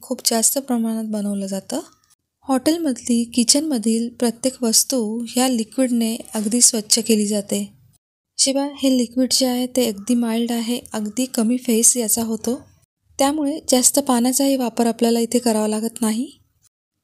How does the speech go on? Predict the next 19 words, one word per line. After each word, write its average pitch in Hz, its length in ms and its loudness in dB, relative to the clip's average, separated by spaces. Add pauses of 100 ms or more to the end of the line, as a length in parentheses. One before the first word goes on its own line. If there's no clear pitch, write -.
(220)
हाताला 262 680 0
अजिबात 254 380 2
ॲलर्जीचा 233 840 0
कुठल्याही 233 440 -2
प्रकारचा 220 520 0
धोका 226 380 0
याच्यामुळे 226 460 0
नसतो. 208 520 -4 (720)
प्रमाण 285 340 2
कमी 294 300 2
लागतं 294 340 0
परंतु 254 400 2
स्वच्छता 226 640 2
जी 226 120 2
आहे 220 240 -2
ती 233 220 -2
अगदी 208 340 -2
छान 220 340 2
होते. 220 560 -6